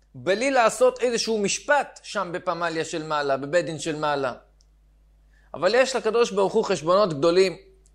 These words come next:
ולכן הוא מסובב שבעולם הזה אותו אדם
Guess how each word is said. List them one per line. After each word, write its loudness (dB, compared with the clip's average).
ולכן 2
הוא -8
מסובב 0
שבעולם 2
הזה 0
אותו 2
אדם 0